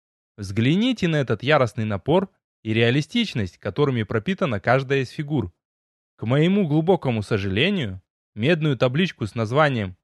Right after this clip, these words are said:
отнесли на реставрацию, но, к счастью,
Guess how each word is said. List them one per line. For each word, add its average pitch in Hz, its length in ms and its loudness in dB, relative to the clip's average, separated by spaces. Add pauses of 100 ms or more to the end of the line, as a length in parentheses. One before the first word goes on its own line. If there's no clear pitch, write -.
(140)
отнесли 139 500 -2
на 147 100 0
реставрацию, 113 880 0 (440)
но, 117 180 0
к - 60 -14
счастью, 104 540 -2